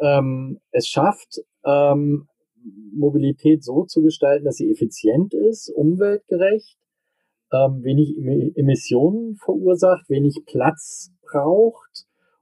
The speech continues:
und, ähm, viel Mobilität für die Menschen zur Verfügung stellen kann. Also,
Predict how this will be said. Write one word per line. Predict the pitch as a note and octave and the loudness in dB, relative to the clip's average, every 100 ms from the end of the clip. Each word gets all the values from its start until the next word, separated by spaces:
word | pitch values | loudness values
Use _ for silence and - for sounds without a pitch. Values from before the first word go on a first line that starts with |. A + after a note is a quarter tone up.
| _ | _
und, | D3 D#3 D#3 - | 0 2 0 -4
ähm, | D3+ D3 D3 D3 D3 - | 0 2 2 -2 -6 -12
viel | - F#3+ G#3 | -14 -6 -2
Mobilität | F3+ E3 D#3+ D3 D3 - E3 F3 _ _ _ | 0 2 2 0 -2 0 2 0 _ _ _
für | D#3+ D#3+ D#3 D#3 D3 | 2 4 4 0 -2
die | C#3 D3 | -8 -8
Menschen | C#3 C#3+ D#3 - | -2 -2 -4 -8
zur | D3+ - | -10 -8
Verfügung | C#3 - D#3 C3+ | -6 -2 -2 -2
stellen | - F#2+ F#2+ G2+ | -6 -8 -6 -12
kann. | G#2 G#2+ - | -16 -16 -10
Also, | G#2+ A2 A#2+ | -4 -4 -4